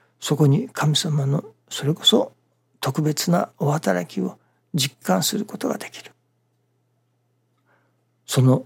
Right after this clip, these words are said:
成り行きを大切にするごとに、神様のお働きを感じ続けることができる。その体験の積み重ねが、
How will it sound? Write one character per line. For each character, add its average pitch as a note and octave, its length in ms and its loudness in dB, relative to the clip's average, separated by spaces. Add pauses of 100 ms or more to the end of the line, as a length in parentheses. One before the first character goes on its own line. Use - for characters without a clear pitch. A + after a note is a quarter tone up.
成 C#3 160 4
り C#3 140 4
行 C3 80 -8
き - 160 0
を C#3 140 4
大 E3 220 -4
切 F3 300 -2
に F3+ 100 2
す G3 180 -2
る A3+ 120 -2
ご A3+ 120 0
と - 140 -4
に、 - 160 -10 (680)
神 C#3 200 2
様 C3 280 -2
の C#3+ 200 2
お - 40 0
働 E3+ 420 0
き - 140 -4
を - 220 0
感 G3+ 240 2
じ G3 140 -2
続 - 260 -4
け - 120 -4
る B3 100 -8
こ - 140 -8
と - 100 -8
が - 120 -2
で - 120 -14
き - 140 -18
る。 - 100 -20 (300)
そ - 180 0
の G3+ 160 0
体 G#3 240 -2
験 G#3 360 0
の G3+ 140 4
積 - 140 -4
み A3 140 0
重 G#3+ 260 -2
ね B3 140 -4
が、 - 160 -10